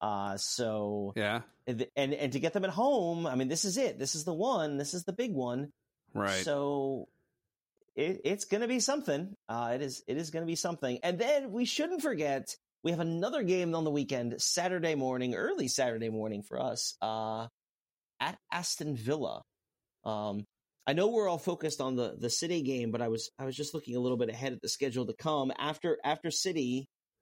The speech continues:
Speaker 1: our next four games are at Aston Villa, at Leicester, home to Everton on March first, and then home against Bournemouth.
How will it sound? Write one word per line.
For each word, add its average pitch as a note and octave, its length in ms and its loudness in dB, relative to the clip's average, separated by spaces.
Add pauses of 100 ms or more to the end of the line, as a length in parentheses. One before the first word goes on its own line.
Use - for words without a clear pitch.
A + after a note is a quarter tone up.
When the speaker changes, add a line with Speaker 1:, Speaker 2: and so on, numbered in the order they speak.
Speaker 1:
our C3+ 160 0
next D3+ 320 -2
four D#3 240 2
games C3+ 720 0
are A#2 480 -4
at C3 140 -2
Aston C3+ 340 -2
Villa, C3 440 0
at C#3+ 200 -2
Leicester, B2 720 -2 (420)
home D#3+ 240 2
to - 160 -2
Everton B2+ 500 0
on A#2+ 140 -2
March A2 320 -2
first, C#3 480 0
and A2+ 160 0
then A2 320 -2
home B2+ 220 0
against A2 360 -4
Bournemouth. A#2+ 560 -2